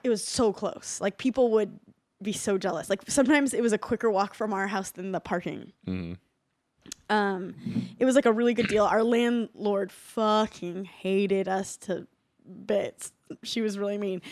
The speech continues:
Speaker 1: But, um,
Speaker 2: She hated you to bits, huh?
Speaker 1: <laughs>
Speaker 2: That's how much she hated you?
Speaker 1: Yeah.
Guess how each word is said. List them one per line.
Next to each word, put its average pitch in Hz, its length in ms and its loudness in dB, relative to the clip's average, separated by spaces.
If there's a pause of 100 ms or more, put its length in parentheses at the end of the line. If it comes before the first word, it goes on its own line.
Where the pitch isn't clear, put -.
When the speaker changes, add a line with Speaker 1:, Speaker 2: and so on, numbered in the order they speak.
(380)
Speaker 1:
But, 226 280 4
um, 185 520 0 (120)
Speaker 2:
She - 180 0
hated 139 240 6
you 123 100 2
to 113 60 4
bits, 98 360 4
huh? 120 160 6 (200)
Speaker 1:
<laughs> 311 680 -2 (140)
Speaker 2:
That's - 140 -4
how 113 60 4
much 110 160 2
she 113 100 2
hated 113 260 2
you? 120 80 -2 (260)
Speaker 1:
Yeah. - 260 -2